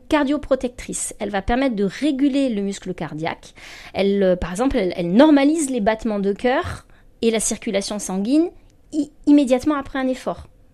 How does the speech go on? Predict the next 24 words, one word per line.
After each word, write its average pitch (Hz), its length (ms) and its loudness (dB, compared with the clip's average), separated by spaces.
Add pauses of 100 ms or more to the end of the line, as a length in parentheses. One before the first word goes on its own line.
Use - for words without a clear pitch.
Autrement 170 280 -10
dit, 247 120 -6
vous 226 100 -6
imaginez, 190 340 -6
pour - 140 -12
un 185 60 -8
sportif 240 440 -10
qui 196 120 -14
fait, 214 300 -4
euh, 170 180 -2 (260)
un 190 120 -6
cent 202 180 -8
mètres, 269 240 -2 (180)
c'est - 120 -8
quand 190 100 -2
même 185 160 -4
chouette 294 320 4
la 226 140 4
rhodiole 208 320 4
comme 233 200 0
plante 254 280 0
pour 233 100 2
éviter 226 300 0
l'essoufflement. 226 580 -6